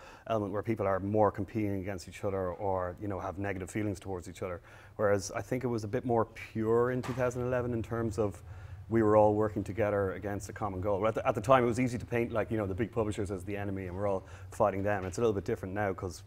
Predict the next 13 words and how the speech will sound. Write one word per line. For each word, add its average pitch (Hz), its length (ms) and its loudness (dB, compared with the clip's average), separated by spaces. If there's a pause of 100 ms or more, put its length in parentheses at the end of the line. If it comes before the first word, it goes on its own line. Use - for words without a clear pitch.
(120)
well, 98 160 -2
we've 90 200 -8
basically 92 340 -8
won, 98 440 -4
right? 98 280 -2 (420)
Um, 101 420 0 (420)
but 147 120 0
yeah, 175 180 8
no, 147 140 4
I 135 60 4
think, 160 240 0 (200)
you 123 100 -4
know, 110 240 0